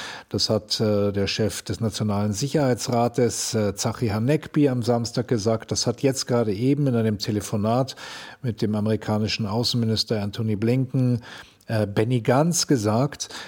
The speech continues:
Und das heißt de facto, wenn man das ernst nimmt, was da gesagt wird, dass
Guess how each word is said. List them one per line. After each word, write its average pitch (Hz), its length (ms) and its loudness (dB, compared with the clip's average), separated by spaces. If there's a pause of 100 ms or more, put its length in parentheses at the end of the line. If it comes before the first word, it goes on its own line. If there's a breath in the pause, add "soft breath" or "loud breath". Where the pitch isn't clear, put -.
(140)
Und 120 160 0
das 127 180 2
heißt 147 480 4
de 147 80 6
facto, 165 640 2
wenn 151 120 4
man 135 160 0
das 123 200 0
ernst 113 340 -2
nimmt, 151 220 0
was 131 120 -2
da 131 120 0
gesagt 98 480 0
wird, 131 360 0
dass - 400 -2